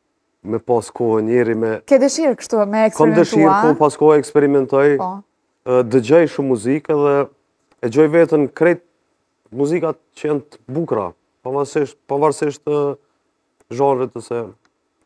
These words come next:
Speaker 2: Nuk është që e ke
Speaker 1: stilit,
Speaker 2: të lash,
Speaker 1: po.
Speaker 2: okej. A mundet me thonë diçka që e ke, që e ke qëllim me, me jam rri, po s'e ke realizu hala?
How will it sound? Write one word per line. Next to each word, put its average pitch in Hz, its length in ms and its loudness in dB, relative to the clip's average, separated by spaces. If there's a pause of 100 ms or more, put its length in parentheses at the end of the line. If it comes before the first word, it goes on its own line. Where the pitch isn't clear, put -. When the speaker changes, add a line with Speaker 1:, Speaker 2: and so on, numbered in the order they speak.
(120)
Speaker 2:
Nuk 233 140 -6
është 226 80 -10
që 302 60 0
e 302 40 0
ke 285 60 4
Speaker 1:
stilit, 226 160 2
Speaker 2:
të 220 100 2
lash, 180 300 -4
Speaker 1:
po. 208 160 -4
Speaker 2:
okej. 190 340 -14 (340)
A 208 80 2
mundet 233 220 -2
me 247 80 0
thonë 247 220 -4
diçka 254 260 0
që 254 200 -2
e 247 40 -2
ke, 254 200 0 (1160)
që 240 120 2
e 226 60 2
ke 262 160 2
qëllim 254 520 0 (120)
me, 262 180 2 (520)
me 233 140 -4
jam 247 220 2
rri, 277 220 0
po 277 120 -2
s'e 262 200 -4
ke 269 100 2
realizu 254 340 0
hala? 254 360 0